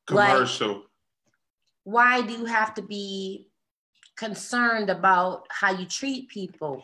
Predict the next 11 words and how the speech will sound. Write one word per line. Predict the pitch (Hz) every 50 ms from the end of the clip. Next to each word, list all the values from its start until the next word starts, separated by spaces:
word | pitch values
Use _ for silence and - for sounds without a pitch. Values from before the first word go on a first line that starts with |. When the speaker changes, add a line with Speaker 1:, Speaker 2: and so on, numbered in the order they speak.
| _
Speaker 1:
Karma, | - - - 202 208 220 214 208 190 165 156 151 143 147
right? | 151 156 160 170 180 190 202 202 202 _ _ _ _ _ _ _ _ _ _
If | 202
Speaker 2:
T | 165 151 143 -
V | 135 135
Speaker 1:
you | 127
Speaker 2:
shows, | 127 - - 123 120 120 110 101 98
reality | 110 117 120 120 123 127 123 123 117 110 113 107
shows, | 107 - - 120 113 113 110 107 104 104 104 101 101 98 - -
talk | _ - 127 123 123 123 131
shows. | - - - 110 107 107 104 101 98 98 95 107 110 - - - - - _